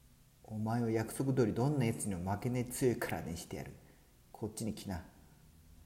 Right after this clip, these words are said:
天狗はそう言って、太郎を手で近くに呼ぶと、うちわを取り出し、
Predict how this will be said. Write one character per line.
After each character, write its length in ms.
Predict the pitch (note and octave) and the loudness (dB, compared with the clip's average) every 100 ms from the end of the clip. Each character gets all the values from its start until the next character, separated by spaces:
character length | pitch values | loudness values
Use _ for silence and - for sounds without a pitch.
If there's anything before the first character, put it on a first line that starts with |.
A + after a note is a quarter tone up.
| - - - | -20 -20 -4
天 200 | A#2 A#2 | 0 2
狗 120 | A2+ | 2
は 60 | A2 | 2
そ 200 | A#2+ A#2 | 4 4
う 40 | |
言 80 | A2 | 2
っ 40 | |
て、 480 | - A2+ - - - | 0 0 -2 -10 -14
太 180 | - C#3 | 0 2
郎 240 | C#3+ G#2 E2+ | 4 4 2
を 80 | |
手 160 | - D3 | 2 2
で 120 | - | 2
近 320 | - - - | -2 -6 -4
く 120 | C3 G2+ | -4 -2
に 120 | F#2+ | -4
呼 60 | |
ぶ 100 | E2 | -6
と、 240 | - E2+ - - - - - - | -6 -8 -8 -18 -20 -20 -16 -4
う 120 | A#2 | -4
ち 200 | A2 D3+ | -2 0
わ 100 | C3 | 2
を 60 | G2 | 0
取 180 | - G#2 | -2 -2
り 80 | G2+ | -4
出 60 | |
し、 140 | - | -6